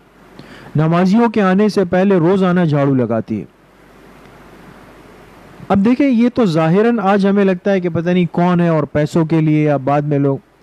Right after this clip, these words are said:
लेकिन मैं कभी सोचता हूँ ना कि अल्लाह के घर के इस बाहर के हिस्से की सफाई इस बूढ़ी खातून ने की है, इस अम्मा जी ने की है।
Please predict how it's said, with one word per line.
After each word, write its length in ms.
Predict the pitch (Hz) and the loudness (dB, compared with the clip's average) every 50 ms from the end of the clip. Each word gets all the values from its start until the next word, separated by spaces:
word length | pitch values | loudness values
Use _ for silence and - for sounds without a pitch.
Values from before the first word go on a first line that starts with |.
| _ _ _ - - - - - - - - - - - - - | _ _ _ -20 -20 -20 -20 -20 -20 -20 -20 -20 -20 -14 -4 -2
लेकिन 240 | 127 139 139 185 180 | -2 0 0 0 0
मैं 180 | 175 170 190 202 | 2 2 0 0
कभी 240 | 190 202 190 196 190 | 0 0 0 0 0
सोचता 400 | - - 156 147 - - - 214 | 0 0 0 0 -2 -2 -2 0
हूँ 140 | 190 165 139 | 0 0 0
ना 140 | 131 135 160 - _ _ _ _ _ _ _ - - - - - - - - - - - - - - - | -2 -4 -6 -8 _ _ _ _ _ _ _ -20 -20 -20 -20 -20 -20 -20 -20 -20 -20 -20 -20 -20 -8 -6
कि 80 | - 156 | -6 -4
अल्लाह 400 | - - 156 170 175 196 220 214 | -2 -2 0 2 2 2 2 0
के 200 | 196 - 214 196 | 0 -2 -2 -2
घर 220 | 160 135 156 180 196 | 0 -2 -2 -2 -2
के 120 | 190 - 208 | -2 0 0
इस 160 | 196 180 147 135 | 0 0 -2 -2
बाहर 320 | 143 143 143 160 180 190 | -2 -2 0 0 0 0
के 120 | 180 185 170 | 0 0 0
हिस्से 320 | 151 147 - - - 170 165 | 0 0 -2 -2 -2 -2 -2
की 140 | 170 175 | -2 -4
सफाई 500 | 147 - 151 139 - - 151 160 170 170 | -2 -2 -2 -4 -2 -2 0 0 2 2
इस 280 | 170 165 - - - - _ _ _ _ _ - | 0 0 -4 -8 -16 -20 _ _ _ _ _ -6
बूढ़ी 320 | 156 143 156 185 233 262 220 | -2 0 2 2 2 2 2
खातून 400 | - 180 160 160 - 180 180 175 | 0 -2 -2 -2 -2 -2 -2 0
ने 160 | 165 160 143 | 0 -2 -2
की 200 | - - 170 160 | 0 0 0 0
है, 200 | 143 117 104 104 - _ _ _ _ _ - - - - | 0 0 -2 -6 -10 _ _ _ _ _ -20 -20 -8 -6
इस 140 | - 139 - | -4 -2 0
अम्मा 240 | 160 156 156 156 156 | 0 0 0 0 0
जी 180 | 156 160 185 190 | 0 0 2 2
ने 140 | 185 160 | 0 0
की 200 | 139 - 151 139 | -2 -2 -2 -2
है। 140 | 127 117 101 | -2 -4 -6